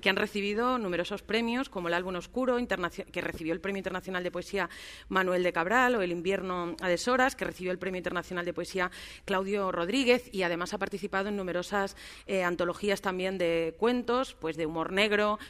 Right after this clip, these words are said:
de, sobre Frankenstein y de relatos, eh, fantásticos, ¿no? Eh, también he recuperado una entrevista que, que te hicieron, en este caso, en el periódico El Universal de, de México, donde, eh, afirmabas en un interesantísimo titular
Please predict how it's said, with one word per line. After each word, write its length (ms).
de, 360
sobre 240
Frankenstein 720
y 140
de 160
relatos, 540
eh, 240
fantásticos, 840
¿no? 220
Eh, 500
también 280
he 40
recuperado 360
una 100
entrevista 720
que, 360
que 100
te 80
hicieron, 380
en 60
este 180
caso, 340
en 160
el 120
periódico 360
El 80
Universal 500
de, 360
de 160
México, 600
donde, 680
eh, 360
afirmabas 880
en 120
un 100
interesantísimo 840
titular 520